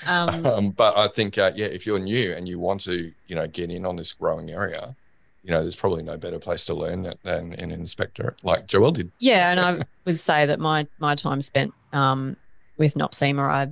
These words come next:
Speaker 1: learnt a phenomenal amount about just, yeah, sort of safety management systems, approaches to, to risk management,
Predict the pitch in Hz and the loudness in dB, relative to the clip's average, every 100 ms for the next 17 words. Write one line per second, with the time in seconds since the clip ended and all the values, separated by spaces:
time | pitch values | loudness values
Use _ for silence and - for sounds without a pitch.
0 | - 151 139 127 - 147 - - 147 139 | -8 -4 -4 -4 -4 -4 -4 -4 -2 -2
1 | 139 143 139 143 151 143 143 139 - _ | -2 -4 -2 -2 -4 -2 0 0 -2 _
2 | - 147 131 - 151 139 - 139 - 143 | -4 -2 0 0 4 4 2 0 2 2
3 | - 147 139 143 147 - - - 143 - | 2 0 -2 -2 -4 -2 -2 -2 -6 -4
4 | - - - 143 - 147 143 139 156 147 | 0 2 2 2 4 6 6 4 0 0
5 | - 139 135 131 143 - | 0 0 0 0 0 -2